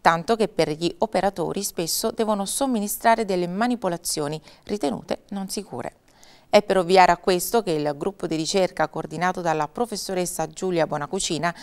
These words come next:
della Scuola di Scienze del Farmaco e dei Prodotti della Salute ha ideato e brevettato una nuova ed innovativa formulazione, una formulazione in gel idonea e stabile per garantire di continuare la terapia farmacologica,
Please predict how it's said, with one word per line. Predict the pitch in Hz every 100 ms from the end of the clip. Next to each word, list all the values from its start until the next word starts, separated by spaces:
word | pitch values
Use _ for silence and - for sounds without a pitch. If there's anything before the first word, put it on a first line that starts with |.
| - -
della | 160 143
Scuola | - - 180
di | 160 147
Scienze | - 170 165 156
del | 156
Farmaco | - 190 170 151 147
e | 139
dei | 170
Prodotti | 165 170 185 180 165
della | 147
Salute | 165 233 175 131 92 - - _
ha | - 185 -
ideato | 240 226 202 160 - 151
e | 143
brevettato | 160 214 226 - 151 139 - -
una | 185 170
nuova | 175 185 233 254
ed | 262
innovativa | 214 180 185 190 175 180
formulazione, | 185 180 170 156 156 - 143 131 135 - -
una | - 175
formulazione | 151 214 185 156 151 - 156
in | 165
gel | 170 143 135 170 - - _
idonea | - 240 214 180 151
e | 156
stabile | - - 139 139 190
per | - 185 165 -
garantire | 220 220 214 - 262 240
di | 165 -
continuare | 269 262 226 226 175 170
la | 190 170
terapia | - 220 202 - 180
farmacologica, | - 170 151 151 127 120 143 139